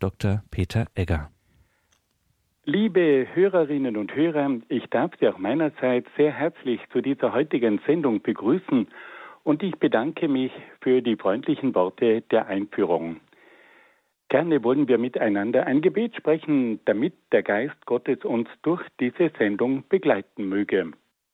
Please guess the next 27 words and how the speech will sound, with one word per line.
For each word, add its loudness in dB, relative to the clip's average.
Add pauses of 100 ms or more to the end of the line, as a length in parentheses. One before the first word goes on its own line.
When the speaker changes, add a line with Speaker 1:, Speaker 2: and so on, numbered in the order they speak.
(680)
Speaker 2:
Im 2
Namen 0
des 0
Vaters 0 (160)
und -2
des 0
Sohnes 2 (160)
und -4
des 2
Heiligen 0
Geistes. 0 (220)
Amen. 0
Speaker 1:
Amen. -4 (1000)
Speaker 2:
Komm, 0
Heiliger 0
Geist, -2 (480)
und -4
erfülle 0
die 0
Herzen -4
deiner 2
Gläubigen 0 (540)
und 2
entzünde 2
in 2
ihnen 0
das 2